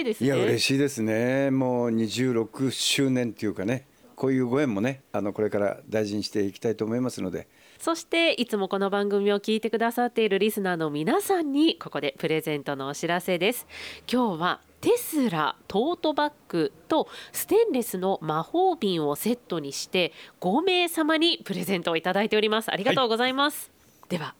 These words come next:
Speaker 1: クイズに答えた方の中から、正解者の中から抽選でのプレゼントとさせていただきます。今日のクイズです。ソーラーポストは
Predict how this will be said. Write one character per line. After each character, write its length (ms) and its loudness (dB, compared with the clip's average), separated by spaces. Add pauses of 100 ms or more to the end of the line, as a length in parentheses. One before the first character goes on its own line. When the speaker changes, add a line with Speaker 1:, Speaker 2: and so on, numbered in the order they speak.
(100)
Speaker 1:
ク 200 2
イ 100 2
ズ 140 -2
に 120 0
答 280 0
え 80 0
た 100 -2
方 280 -2
の 140 2
中 400 2
か 240 -2
ら、 380 2
正 180 0
解 180 0
者 120 -2
の 120 -4
中 220 -2
か 120 -2
ら 120 0
抽 340 0
選 300 -2
で 100 2
の 120 0
プ 100 -2
レ 120 2
ゼ 100 2
ン 80 -2
ト 100 0
と 120 0
さ 100 0
せ 140 -4
て 100 -2
い 60 -4
た 100 0
だ 80 0
き 120 -6
ま 140 0
す。 140 -10 (440)
今 120 0
日 60 -4
の 120 -6 (100)
ク 140 -2
イ 120 2
ズ 120 -8
で 120 -2
す。 200 -12 (580)
ソ 240 2
ー 40 0
ラ 200 2
ー 20 0
ポ 160 -2
ス 140 -10
ト 180 0
は 180 0